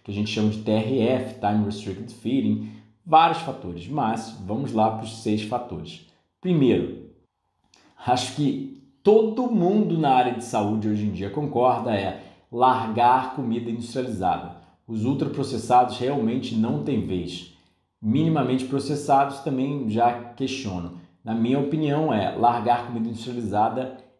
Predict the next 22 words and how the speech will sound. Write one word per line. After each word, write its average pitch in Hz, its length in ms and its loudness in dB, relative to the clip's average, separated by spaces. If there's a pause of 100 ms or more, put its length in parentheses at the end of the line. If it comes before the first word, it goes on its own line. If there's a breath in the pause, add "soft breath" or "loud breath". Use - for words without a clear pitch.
(120)
é 120 360 -4 (220)
essencial 165 1500 2
à - 40 -4
saúde 104 840 -8 (280)
e, - 180 -8
óbvio, 123 460 4 (100)
eu 131 240 -2
tenho 151 140 -2
uma 143 100 -4
perspectiva 143 760 -4
de 123 160 -4
quanto 160 420 -4
mais 113 300 2
in 113 60 2
natura 123 520 0
o 110 80 2
alimento, 143 460 0
melhor. 110 500 0
Ou 123 100 -6
seja, 95 520 -4
eu 160 260 0
como, 139 460 0